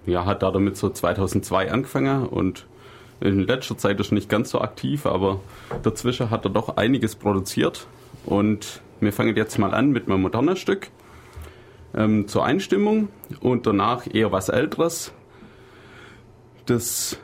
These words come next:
also als erstes Drum and Bass U null eins, danach wird Lebenshauch kommen und Lebenshauch, da hat er mir dazu geschrieben, dass er das Stück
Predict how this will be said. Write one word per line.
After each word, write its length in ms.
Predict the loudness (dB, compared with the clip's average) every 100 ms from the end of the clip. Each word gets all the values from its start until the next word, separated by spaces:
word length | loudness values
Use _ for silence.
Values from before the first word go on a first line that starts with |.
| -2
also 200 | 0 2
als 120 | 2
erstes 540 | 2 0 0 -2 -4 0
Drum 220 | 2 4
and 160 | 2
Bass 300 | 2 2 2
U 140 | 2 4
null 180 | 2 2
eins, 480 | 2 0 0 -8 -10 -20 -20 -20 -20 -10 0
danach 420 | 2 4 0 -4 -4
wird 300 | 0 0 -2
Lebenshauch 840 | 0 0 2 0 0 0 0 -4
kommen 340 | -4 0 0 -2 -10 -20 -20 -20 -20 -14
und 380 | -2 2 2 0
Lebenshauch, 640 | 0 2 2 0 0 -2 -2
da 160 | -2
hat 120 | 0
er 60 | 2
mir 140 | 2
dazu 300 | 2 0 -2
geschrieben, 640 | -2 -2 -2 0 2 0 2
dass 220 | -2 2
er 100 | 0
das 240 | 0 -4
Stück 460 | -2 -2 -2 -4